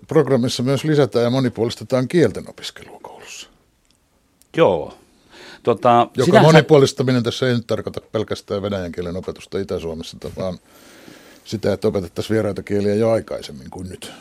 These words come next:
Speaker 2: Joo, ihan jos katsotaan tällä hetkellä Suomen kielivalikoimaa, niin eihän Tampereen pohjoispuolella oikeastaan opiskella mitään muuta kuin englantia ja sitten ruotsia suomea. Et kielivalikoima on valitettavalla tavalla supistunut Suomessa, että tavoite on sinänsä erittäin hyvä, että kielivalikoimaa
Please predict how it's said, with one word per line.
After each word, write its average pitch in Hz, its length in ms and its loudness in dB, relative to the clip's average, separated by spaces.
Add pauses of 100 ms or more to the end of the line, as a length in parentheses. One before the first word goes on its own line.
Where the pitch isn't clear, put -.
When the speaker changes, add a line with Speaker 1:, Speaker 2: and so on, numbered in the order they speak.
(100)
Speaker 2:
Joo, 98 180 0
ihan 107 160 -2
jos 104 100 -4
katsotaan 117 360 0
tällä 123 220 4
hetkellä 98 300 -4
Suomen 98 280 -2
kielivalikoimaa, 92 800 0
niin 92 120 -4 (300)
eihän 101 160 -2
Tampereen 107 400 4
pohjoispuolella 98 580 0
oikeastaan 98 380 -2
opiskella 95 360 -2
mitään 95 280 0
muuta 90 220 -6
kuin 90 260 -8 (160)
englantia 85 500 -4
ja 80 100 -4
sitten 80 280 -10
ruotsia 78 400 -10
suomea. - 420 -14 (520)
Et 85 140 -6 (300)
kielivalikoima 101 680 4
on 98 100 0
valitettavalla 92 760 2
tavalla 82 520 0 (160)
supistunut 78 640 -10
Suomessa, 82 400 -8
että 78 180 -14
tavoite 135 420 4
on 92 120 2
sinänsä 92 440 -2
erittäin 82 580 -6
hyvä, 76 220 -10
että - 100 -18
kielivalikoimaa 71 840 -14